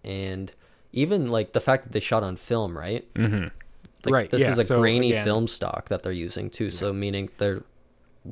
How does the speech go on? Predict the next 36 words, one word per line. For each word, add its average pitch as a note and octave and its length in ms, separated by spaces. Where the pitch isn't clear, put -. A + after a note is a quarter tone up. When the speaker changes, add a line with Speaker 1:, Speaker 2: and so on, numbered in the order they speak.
Speaker 1:
you're A2+ 180
changing G#2+ 440
cartridges. G#2+ 680
You're G2+ 80
not A#2 160
shooting D3 260
digital G#2 440
here. F2+ 340
Speaker 2:
Yeah. D#2 220
I C#3+ 140
also D3+ 280
think C#3+ 200
this C3 200
is A#2 100
a A#2 40
good A2+ 140
opportunity A2 640
to G2+ 340
go, G#2 420
again, A2+ 520
as A2 160
briefly B2 420
as G#2+ 140
we G#2+ 80
can G#2+ 280
through G#2+ 140
another G#2 200
concept G#2 500
we G#2+ 80
haven't G#2 160
talked D3+ 280
about, A2 140
which G#2 140
is A2 100
anamorphic A2 640
lenses. F2+ 520